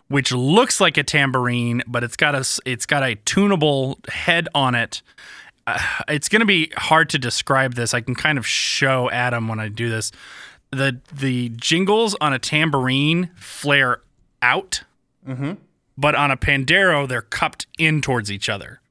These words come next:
Speaker 1: So you get a rattle,
Speaker 2: Okay.
Speaker 1: but it doesn't, it doesn't, uh, shake as long as a tambourine does. So it's very quick. So it, it's actually more like a drum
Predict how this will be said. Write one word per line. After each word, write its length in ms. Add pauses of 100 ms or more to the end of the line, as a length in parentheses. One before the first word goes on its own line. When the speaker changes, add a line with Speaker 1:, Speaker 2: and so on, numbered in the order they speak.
Speaker 1:
So 120
you 220
get 180
a 80
rattle, 520
Speaker 2:
Okay. 80
Speaker 1:
but 120
it 140
doesn't, 580 (280)
it 180
doesn't, 540
uh, 240
shake 520 (100)
as 200
long 640 (300)
as 160
a 40
tambourine 460
does. 320 (360)
So 120
it's 120
very 200
quick. 460 (260)
So 140
it, 140
it's 180
actually 260
more 400
like 200
a 60
drum 680